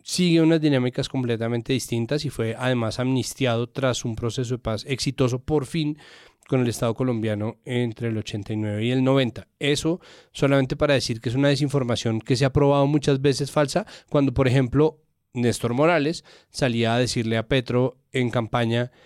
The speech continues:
que qué pasaba entonces con la gente que todavía estaba reclamando por la, por el Palacio de Justicia, ¿no? Hay información suficiente. Esto es aleve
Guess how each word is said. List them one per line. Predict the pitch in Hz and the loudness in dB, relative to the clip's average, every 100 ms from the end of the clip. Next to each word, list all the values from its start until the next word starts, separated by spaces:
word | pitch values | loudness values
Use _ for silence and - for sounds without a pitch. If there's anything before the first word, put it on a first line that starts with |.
| _ | _
que | - 127 | -2 0
qué | 127 | 0
pasaba | 131 131 135 | 0 2 2
entonces | 123 135 120 131 | 2 0 -2 -2
con | 139 | 0
la | 120 | 2
gente | 113 | 0
que | 117 117 | -2 0
todavía | 123 110 | 2 2
estaba | - 113 117 | 0 0 0
reclamando | 120 123 107 104 104 | 0 -2 0 -2 -4
por | 123 117 | -2 0
la, | 113 107 104 110 | 0 -2 -6 -4
por | - | -2
el | 113 | 0
Palacio | 113 107 98 117 | -2 -4 -2 -2
de | |
Justicia, | 123 - 196 92 - - | -2 0 -2 -2 -10 -4
¿no? | 135 170 - - _ _ | -4 -4 -14 -20 _ _
Hay | 160 156 | -2 -2
información | 151 156 147 - 107 | -2 -2 -2 -4 -8
suficiente. | 117 120 123 101 - - | -8 -8 -6 -8 -10 -8
Esto | 127 - 135 | -4 0 2
es | 139 139 - _ - | 2 0 -6 _ -4
aleve | 139 156 190 208 262 | 0 4 4 2 0